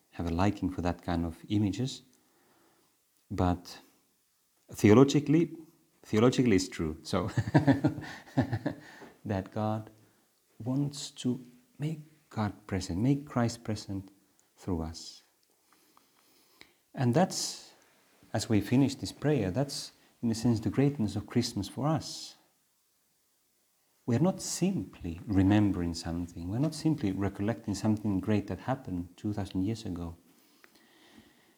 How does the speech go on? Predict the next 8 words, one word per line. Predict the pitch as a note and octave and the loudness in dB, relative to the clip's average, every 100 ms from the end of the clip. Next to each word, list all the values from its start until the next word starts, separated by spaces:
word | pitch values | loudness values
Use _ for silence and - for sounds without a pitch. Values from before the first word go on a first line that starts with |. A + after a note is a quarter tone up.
| _ | _
The | G2+ | -10
Church | - A#2 A#2 A2+ - - - _ _ _ _ - | 2 4 4 2 -6 -12 -18 _ _ _ _ 0
invites | G2 A2 A#2+ A#2+ A#2+ | 6 8 6 2 -6
us | - | -6
to | F#2+ | 0
consider | G#2+ - A#2 B2 | 0 2 0 0
these | A#2+ A2+ A2 - | -2 -2 -4 -2
realities, | F#2+ G2 A#2+ B2 C3+ D3 D3 | 2 4 2 0 -2 -2 -6